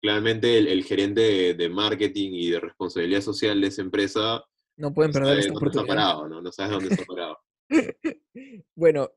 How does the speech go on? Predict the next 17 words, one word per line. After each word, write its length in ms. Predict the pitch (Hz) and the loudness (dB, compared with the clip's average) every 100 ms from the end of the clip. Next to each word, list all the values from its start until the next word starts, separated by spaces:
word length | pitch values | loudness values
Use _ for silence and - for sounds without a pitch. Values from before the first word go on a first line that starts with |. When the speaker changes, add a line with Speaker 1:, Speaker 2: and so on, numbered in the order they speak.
| - | 0
Speaker 2:
y 140 | 156 | 4
la 100 | 156 | 4
gente 220 | 156 233 | 2 2
dirá, 400 | 233 202 190 175 _ _ - | 4 4 4 0 _ _ -8
"¿No 140 | 160 | -6
se 120 | 175 | -2
iban 140 | 220 214 | 0 0
a 40 | |
poner 240 | 196 139 151 | -2 -2 -4
estúpidos?". 560 | - 175 165 175 240 | -4 -6 -4 -4 -2
Bueno, 240 | 190 185 147 | -4 -2 -2
es 140 | - | -2
que 240 | - 247 - | -2 -2 -2
Speaker 1:
<laughs> 360 | 151 - 175 | -6 -4 -4
Speaker 2:
salió 260 | - - 190 | -4 0 2
un 80 | 254 | 4
video 540 | 233 185 180 160 - | 6 10 10 10 6